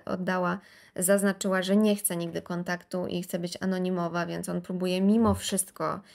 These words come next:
dojść do tego takimi drobnymi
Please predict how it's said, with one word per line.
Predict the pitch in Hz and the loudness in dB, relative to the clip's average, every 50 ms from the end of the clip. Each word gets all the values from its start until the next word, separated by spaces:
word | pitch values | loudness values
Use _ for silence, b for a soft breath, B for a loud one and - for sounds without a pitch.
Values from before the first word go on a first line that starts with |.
| B B B B B - | B B B B B -4
dojść | 180 180 175 180 175 170 | 0 2 2 2 2 0
do | 175 170 | -4 -4
tego | 175 - 170 165 160 160 160 - | -2 -2 -2 -2 -2 -2 -4 -2
takimi | - 175 - - 190 196 180 | -2 -4 -2 0 0 0 2
drobnymi | 180 202 202 196 190 190 196 196 202 202 202 196 196 185 180 170 170 170 165 - | 2 2 4 4 2 4 4 4 6 6 6 4 4 2 2 0 -2 -2 -4 -8